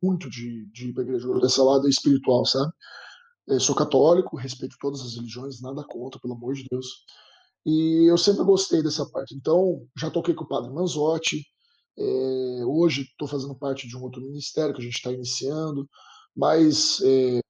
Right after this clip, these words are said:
já participei de várias missas, já fui tocar em cada lugar, cara, que você olha e fala assim, "Meu Deus, por que que eu vim?" Né? Mas o motivo era maior. Mas, é, alguns jogos de domingo ou sábado à tarde que não dava pra ir é porque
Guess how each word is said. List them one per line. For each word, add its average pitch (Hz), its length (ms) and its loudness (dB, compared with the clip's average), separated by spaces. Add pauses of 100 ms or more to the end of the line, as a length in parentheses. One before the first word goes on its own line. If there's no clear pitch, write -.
(120)
já 135 640 2 (380)
participei 135 360 -4
de 143 100 -4
várias 139 380 0
missas, 151 140 -6
já 139 100 -4
fui 156 180 -4
tocar 147 320 -4
em 143 120 -8
cada 170 260 2
lugar, 139 420 -2
cara, 135 200 -2
que 135 60 -10
você - 140 -6
olha 135 180 4
e 135 60 -2
fala 135 140 0
assim, 135 240 -6 (160)
"Meu 143 180 -4
Deus, 135 240 -4
por - 140 -20
que 151 100 -6
que 151 120 -4
eu 143 100 0
vim?" 139 340 -8 (800)
Né? - 380 -2
Mas - 200 0
o 220 80 0
motivo 202 360 2
era 196 100 4
maior. 208 360 0 (360)
Mas, 131 320 -4
é, 143 420 0 (380)
alguns 156 380 2
jogos 175 280 4
de 156 100 -4
domingo 151 800 -4
ou 135 120 -10
sábado 143 360 -12
à 143 60 -10
tarde 147 540 -6
que 127 160 -20
não - 120 -20 (200)
dava 139 260 -10
pra 151 180 -6
ir 156 180 -2
é 160 40 -10
porque 165 400 -6